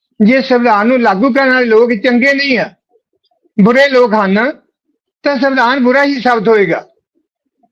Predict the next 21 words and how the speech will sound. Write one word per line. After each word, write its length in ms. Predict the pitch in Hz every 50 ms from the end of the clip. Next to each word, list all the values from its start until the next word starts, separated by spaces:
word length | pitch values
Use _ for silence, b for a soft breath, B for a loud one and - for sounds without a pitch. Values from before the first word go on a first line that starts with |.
| _ _ _ _ _ _ _ -
ਤਾਂ 160 | 262 262 262
ਜੇ 260 | 254 247 262 277 285 -
ਸੰਵਿਧਾਨ 520 | - 269 254 240 226 208 226 254 254 214
ਬੁਰਾ 240 | 220 240 254 277 294
ਵੀ 160 | 294 311 294
ਹੋਵੇ 320 | 254 240 220 233 240 254 269 - _ _ _ _ _ _ _ _ _ _ _ _ _ _ _ _ 277 - _ _
ਤੇ 80 | 277 277
ਲੋਕ 360 | 254 240 254 277 294 240 269 285 247 185 160 170 - _ _ _ _ _ _ _ _ _ _ _ -
ਉਹਨੂੰ 200 | - 269 285 285 262
ਲਾਗੂ 300 | 233 208 190 233 294 254
ਕਰਨ 160 | 294 285 285
ਵਾਲੇ 160 | 285 277 269
ਚੰਗੇ 320 | 240 220 262 240 240 254 247
ਹਨ 280 | 247 247 240 254 269 285 - _ _ _ _ _ _ _ -
ਤਾਂ 100 | 254 220
ਬੁਰਾ 240 | 202 233 254 269
ਸੰਵਿਧਾਨ 460 | 254 - 262 240 233 240 214 196 202 240
ਵੀ 100 | 269 254
ਚੰਗਾ 320 | - 240 226 214 240 269 311 359 - - _ _ _ _ -
ਲਾਗੂ 320 | 226 226 226 202 214 254 233
ਹੋਏਗਾ। 300 | 240 240 226 190 151